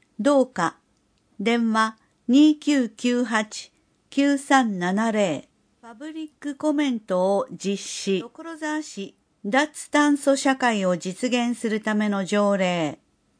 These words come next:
案。対象、市内在住、在勤、在学の方。市内に事務所、事業所を有する個人、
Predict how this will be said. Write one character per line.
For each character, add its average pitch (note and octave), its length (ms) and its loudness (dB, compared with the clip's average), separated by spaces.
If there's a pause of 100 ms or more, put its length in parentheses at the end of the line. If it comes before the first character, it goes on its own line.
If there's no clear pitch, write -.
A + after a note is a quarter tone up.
(420)
案。 D#3 320 0 (1400)
対 A3 240 0
象、 F#3+ 480 0 (580)
市 - 240 2
内 D4+ 280 6
在 A3+ 280 0
住、 G3+ 400 -2 (160)
在 A#3 340 2
勤、 A3 380 -2 (160)
在 A3+ 300 0
学 A#3+ 300 0
の G#3+ 140 -2
方。 F#3+ 460 -4 (1120)
市 - 200 0
内 D#4 240 6
に G#3 160 0
事 F3+ 120 -2
務 C#4+ 180 4
所、 F3+ 340 -2
事 G3+ 220 -4
業 D#4 240 2
所 C#4+ 240 0
を A3 80 0
有 A3 240 -2
す F#3 180 -8
る F3 220 -4 (340)
個 C#4+ 160 6
人、 F#3+ 340 -2